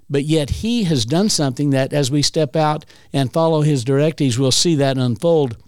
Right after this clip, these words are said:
because we presented ourselves. At least he has us now to do something with, right?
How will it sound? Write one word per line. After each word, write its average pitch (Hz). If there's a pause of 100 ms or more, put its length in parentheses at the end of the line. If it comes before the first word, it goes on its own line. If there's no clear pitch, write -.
(540)
because 147
we 160
presented 202
ourselves. 104 (340)
At 123
least 190
he 151
has 165
us 123
now 131
to 113
do 135
something 113
with, 120
right? 123